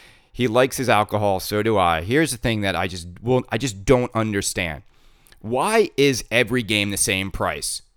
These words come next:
Why? Why is every game the same price?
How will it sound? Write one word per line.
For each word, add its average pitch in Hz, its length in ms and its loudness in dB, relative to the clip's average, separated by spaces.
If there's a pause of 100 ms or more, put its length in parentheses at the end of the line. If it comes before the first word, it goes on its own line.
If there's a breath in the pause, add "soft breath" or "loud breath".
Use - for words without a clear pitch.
Why? 101 340 0 (400)
Why 165 300 0
is 226 200 2
every 190 240 4
game 143 220 2
the 123 60 -2
same 117 280 -2
price? 104 440 -4